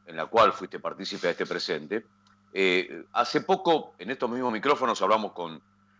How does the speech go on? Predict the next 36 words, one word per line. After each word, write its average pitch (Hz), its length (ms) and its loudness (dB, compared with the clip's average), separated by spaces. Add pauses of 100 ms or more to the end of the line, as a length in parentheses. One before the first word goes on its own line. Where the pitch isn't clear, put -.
con 92 160 -6
Luis 143 100 6
Boglianino, 113 640 2
yo 85 220 -4
soy 85 160 -8
de 82 80 -2
aquella 80 260 -6
camada, 85 680 6 (280)
o 80 120 -8
de, 73 400 -6
o 76 120 -6
de 82 100 -2
Gallego 85 320 2
Loureiro, 95 540 6
o 80 60 -2
de 76 60 -6
Zuliani, 92 680 2
o 80 80 -8
de 78 80 -10
Sandanelo, 87 560 -2
de 82 80 -4
tantos, 87 480 -4 (420)
eh, 104 540 2 (360)
y 107 140 -10
digo, 120 760 4
y 117 80 -8
también 170 240 2
lo 180 100 2
coincidí, 139 540 -4
eh, 104 180 -12
o 80 160 -8
lo 92 160 0
compartí 101 420 2
con 104 220 0
Germán 110 320 0
Bermúdez. 95 580 -4